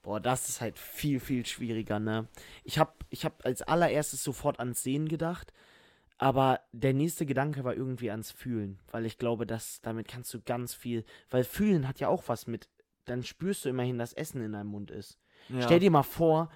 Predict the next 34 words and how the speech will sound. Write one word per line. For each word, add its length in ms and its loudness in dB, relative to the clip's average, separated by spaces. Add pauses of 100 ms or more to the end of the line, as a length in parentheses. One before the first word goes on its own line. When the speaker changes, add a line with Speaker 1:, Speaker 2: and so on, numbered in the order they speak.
(180)
Speaker 1:
du 80 -14
kannst 300 -4
zwar 160 0
sehen, 260 0
aber 200 -2
du, 200 -6 (200)
du 200 -8
weißt 440 -2
nicht 260 -2
mal 140 0
mehr, 300 0 (340)
ob 220 -2
da 100 4
gerade 280 0
was 180 -2
in 120 -6
dir 120 -2
drin 380 -2
ist 280 -6
oder 300 -2
wie 120 -6
das 220 -6
grad, 180 -6 (600)
was 300 -4
zum 140 -6
Fick, 340 -8
alles 240 2
wäre 120 2
auf 100 -12
jeden 120 2
Fall 180 0
ganz 360 2
Speaker 2:
<laughs> 40 -16
Speaker 1:
weird. 340 -2